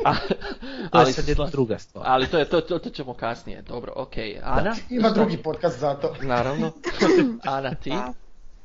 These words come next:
Speaker 4: meni su se jako svidjele one životinjice iz Indian Summera.
Speaker 1: Mhm.
Speaker 4: Znači one, one, oni tajlovi sa,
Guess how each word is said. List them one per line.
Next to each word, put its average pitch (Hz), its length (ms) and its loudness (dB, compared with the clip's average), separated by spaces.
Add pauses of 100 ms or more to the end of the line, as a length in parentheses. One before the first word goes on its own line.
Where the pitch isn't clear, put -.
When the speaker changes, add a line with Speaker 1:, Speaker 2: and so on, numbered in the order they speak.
(300)
Speaker 4:
meni 320 340 -6
su - 180 -14
se 254 280 -8
jako 277 400 0
svidjele - 680 -4
one 240 380 -4
životinjice 233 880 -4
iz 233 180 -12
Indian 233 460 -4
Summera. 240 540 -6 (440)
Speaker 1:
Mhm. 110 400 -12 (600)
Speaker 4:
Znači 247 320 -4
one, 247 340 2
one, 233 320 0
oni 247 200 -2
tajlovi 240 720 0
sa, 247 360 -2